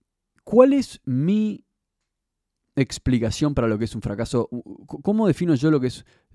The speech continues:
un fracaso, no? ¿Cómo se convierte un festival en un fracaso?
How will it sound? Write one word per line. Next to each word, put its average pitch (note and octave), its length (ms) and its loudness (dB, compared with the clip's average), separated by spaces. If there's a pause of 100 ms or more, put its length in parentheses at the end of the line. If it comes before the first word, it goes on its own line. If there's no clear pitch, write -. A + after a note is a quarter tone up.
(480)
un C3 120 -2
fracaso, - 560 -8
no? A#2 220 -4 (320)
¿Cómo F#3 220 2
se D#3 100 -4
convierte C#3+ 340 0
un C3 60 0
festival B2+ 400 0
en A#2+ 100 0
un A2 60 -4
fracaso? - 340 -10